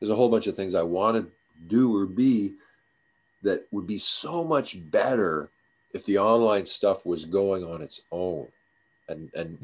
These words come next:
the stuff that I have, I haven't created that engine or bridge or whatever, you know, the thing where it's working on its own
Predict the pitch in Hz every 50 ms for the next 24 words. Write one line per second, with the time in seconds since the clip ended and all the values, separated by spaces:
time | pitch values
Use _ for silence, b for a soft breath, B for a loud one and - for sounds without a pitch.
0 | - - - 92 95 - - - 120 117 - - 110 98 92 90 82 - - 95
1 | 92 90 85 82 78 82 78 80 82 - 98 98 92 90 69 - - - 95 92
2 | 90 90 92 80 76 87 80 78 - - - 87 90 92 87 85 92 85 80 82
3 | 80 71 67 82 87 87 87 90 87 80 82 80 76 82 92 110 107 107 - 127
4 | 113 98 92 87 92 90 - - 113 107 101 92 90 92 87 85 82 b b b
5 | b b b b - - 101 104 110 113 120 110 104 95 90 - 107 104 104 101
6 | 104 98